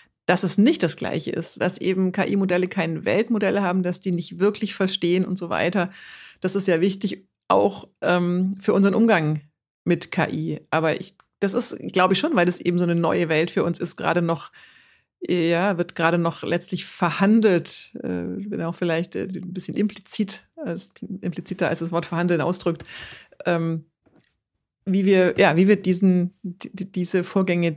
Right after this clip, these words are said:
definieren und bezeichnen. Aber ich glaube schon, dass sich das verändern wird. Also, dass wir irgendwann, ähm, vielleicht sagen können, dass die K I denkt oder tut so, ohne dass in unserem Kopf das Bild entsteht. Das heißt ja,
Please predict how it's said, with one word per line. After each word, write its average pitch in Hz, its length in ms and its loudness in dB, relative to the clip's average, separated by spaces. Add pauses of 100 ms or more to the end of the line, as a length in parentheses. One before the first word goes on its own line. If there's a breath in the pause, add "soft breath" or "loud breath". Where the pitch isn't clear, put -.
(160)
definieren 185 600 4
und 170 140 -2
bezeichnen. 175 720 -2
Aber - 200 0
ich - 160 -8
glaube 170 320 -2
schon, 233 540 2 (1080 loud breath)
dass 185 220 6
sich 190 120 2
das 190 160 4
verändern 170 400 4
wird. 170 320 0
Also, 151 140 -4
dass - 380 -6 (680)
wir 175 160 2
irgendwann, 175 480 2
ähm, 165 480 -2 (560)
vielleicht 175 240 -2
sagen 175 280 -2
können, 151 420 -2
dass - 480 -6 (500)
die 180 80 -6
K 175 160 -2
I 160 180 -4
denkt 170 380 -2
oder 151 280 -2
tut 190 260 -4
so, 180 360 0 (1160 soft breath)
ohne 196 320 8
dass 180 300 4
in 170 100 0
unserem 165 420 2
Kopf - 320 -4
das - 180 -4
Bild 170 320 0
entsteht. 156 600 -4
Das 156 240 -6
heißt 156 320 -2
ja, 160 80 -2